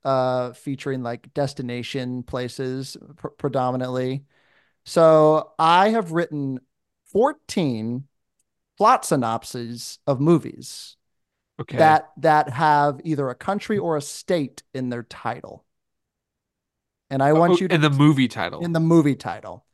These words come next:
Speaker 1: I'm gonna read
Speaker 2: Ooh.
Speaker 1: you a plot synopsis, and you're just gonna try to tell me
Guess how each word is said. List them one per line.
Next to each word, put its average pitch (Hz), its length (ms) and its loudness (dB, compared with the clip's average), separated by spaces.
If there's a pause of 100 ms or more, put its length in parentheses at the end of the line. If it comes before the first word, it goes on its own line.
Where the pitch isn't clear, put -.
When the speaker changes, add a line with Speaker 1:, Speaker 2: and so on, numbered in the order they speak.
(380)
Speaker 1:
I'm 175 240 2
gonna 214 200 2
read 180 260 -2
Speaker 2:
Ooh. - 20 -8
Speaker 1:
you 170 100 0
a 147 40 -2
plot 214 400 -4
synopsis, 123 880 -12 (500)
and 147 160 -2
you're 170 140 2
just 190 180 -4
gonna 202 160 -4
try 175 220 -2
to 175 60 -2
tell 143 240 -2
me 131 300 -10